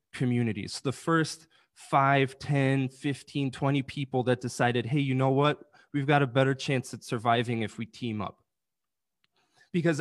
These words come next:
every decision was a decision of survival. Um, we didn't, we didn't settle a grassy plain because the retail options were great. Um, or we didn't move our encampment to the forest because,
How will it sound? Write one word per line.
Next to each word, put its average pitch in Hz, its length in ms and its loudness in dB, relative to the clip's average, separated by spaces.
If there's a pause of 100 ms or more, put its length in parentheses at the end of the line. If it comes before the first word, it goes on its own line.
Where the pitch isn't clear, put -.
every 190 300 2
decision 170 640 2
was 131 160 2
a 135 60 2
decision 135 540 -2
of 117 140 -4
survival. 123 880 -4 (1040)
Um, 127 360 4
we 160 140 0
didn't, 180 300 4 (200)
we 165 140 -2
didn't 170 320 4
settle 139 800 2
a 139 80 4
grassy 135 500 2
plain 127 400 0
because 120 320 -4
the 135 100 -2
retail 139 460 2
options 98 460 -2
were 107 100 -2
great. 92 400 -8 (400)
Um, 120 300 2
or 131 180 4
we 135 100 4
didn't 143 280 2
move 135 640 2 (260)
our 131 160 6
encampment 131 640 0
to 139 140 -2
the 117 120 -2
forest 131 680 0
because, 120 540 0